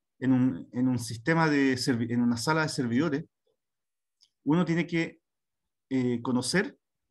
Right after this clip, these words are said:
o, o estar consciente de que existe un concepto de flujo de aire, que, que uno tiene que decir, "¿Cómo fluye el aire en la sala?". Fluye, eh,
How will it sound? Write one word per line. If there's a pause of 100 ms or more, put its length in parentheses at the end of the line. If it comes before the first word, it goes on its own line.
(300)
o,
o
estar
consciente
de
que
existe
un
concepto
de
flujo
de
aire, (300)
que, (720)
que
uno
tiene
que
decir,
"¿Cómo
fluye
el
aire
en
la
sala?". (920)
Fluye, (400)
eh,